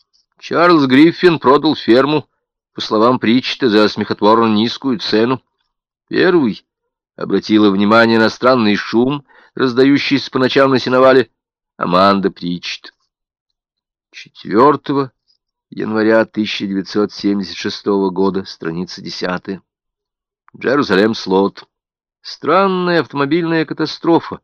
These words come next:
произошла сегодня ночью или на рассвете в маленьком городке Джерусалем Слот. Полиция предполагает, что машина седан последней модели, следуя с превышением скорости, съехала с дороги и врезалась в одну из опор линии электропередач.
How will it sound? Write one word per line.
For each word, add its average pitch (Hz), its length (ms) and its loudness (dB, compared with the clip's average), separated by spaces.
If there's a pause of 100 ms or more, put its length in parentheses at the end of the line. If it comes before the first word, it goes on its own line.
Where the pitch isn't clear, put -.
(400)
произошла 110 520 0
сегодня 120 460 0
ночью 120 440 -2
или 95 40 -6
на 92 120 -4
рассвете 107 600 -2
в 85 80 -6
маленьком 127 560 0
городке 95 360 -2
Джерусалем 98 580 0
Слот. 92 420 -4 (920)
Полиция 170 520 0
предполагает, 156 520 0
что - 160 -8
машина 165 340 -2
седан 156 540 0
последней 98 520 -2
модели, 101 520 0 (480)
следуя 143 420 -2
с - 80 -6
превышением 123 560 0
скорости, 127 640 0
съехала 120 520 0
с 92 80 -2
дороги 110 360 0
и 95 80 2
врезалась 107 420 0
в 101 60 -4
одну 104 180 -2
из 101 160 0
опор 117 300 2
линии 113 340 0
электропередач. 90 840 -2